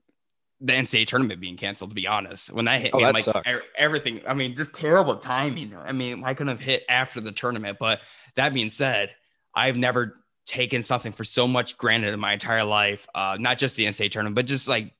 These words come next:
Speaker 1: seeing people, you know, socializing with people, being out in bars, being able to go to a restaurant, sit down, and just being within a community. So it's good to have some of that kind of back as
Speaker 2: Mm-hmm.
Speaker 1: we p-, continue to progress forward.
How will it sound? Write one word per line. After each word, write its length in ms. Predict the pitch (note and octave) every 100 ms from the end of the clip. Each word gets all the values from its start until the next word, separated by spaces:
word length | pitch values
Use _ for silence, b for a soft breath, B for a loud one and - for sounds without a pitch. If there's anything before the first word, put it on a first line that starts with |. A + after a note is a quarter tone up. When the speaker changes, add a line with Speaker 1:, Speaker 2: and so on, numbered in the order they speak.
| _
Speaker 1:
seeing 360 | - - D#3 C#3+
people, 340 | B2+ A#2 G#2+
you 80 | B2
know, 80 | B2
socializing 580 | A2 C3+ A#2 A2+ G#2+ G2+
with 60 |
people, 240 | G2+ G#2+ G#2+
being 220 | A#2+ A#2+
out 160 | A#2 G2
in 80 |
bars, 340 | G#2 A2+ A2 G#2+
being 220 | C3 B2+
able 180 | A#2+ A#2
to 20 |
go 180 | A#2 A2+
to 180 | B2 A2+
a 40 |
restaurant, 440 | G#2+ A2 A2 A2
sit 200 | - B2
down, 360 | - A2 A2 A2 B B B B _
and 80 | G#2
just 140 | G#2+
being 200 | C#3 C3
within 260 | A#2+ A#2 A2+
a 40 |
community. 680 | G2 A#2+ A2+ A#2 G#2 G2 F#2+
So 300 | - A#2+ G#2
it's 160 | - -
good 120 | F#3
to 80 | C#3
have 240 | C3+ B2+
some 260 | - C3 B2
of 60 |
that 180 | B2 A#2+
kind 160 | C3 B2
of 60 |
back 400 | G#2+ A2 A2+ - b b b A2+
as 180 | A#2 F#2+
Speaker 2:
Mm-hmm. 40 |
Speaker 1:
we 180 | G#2+ G#2 -
p-, 200 | - - _
continue 320 | C3+ C3+ B2+
to 60 | A2
progress 440 | A2 G#2 A#2+ A2+
forward. 440 | - A#2+ A#2 A2